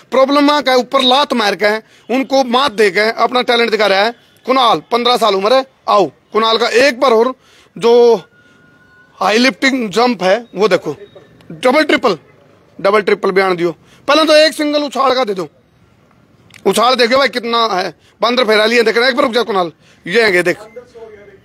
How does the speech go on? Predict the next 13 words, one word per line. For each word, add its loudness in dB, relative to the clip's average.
ना, 0
ना 2
ये 2
दोबारा, 0
ओ 4
दिखाने -2
लग 2
गया 2
अड़ी, 0
अड़ी 0
लाओ 4
यू 2
कुणाल, 2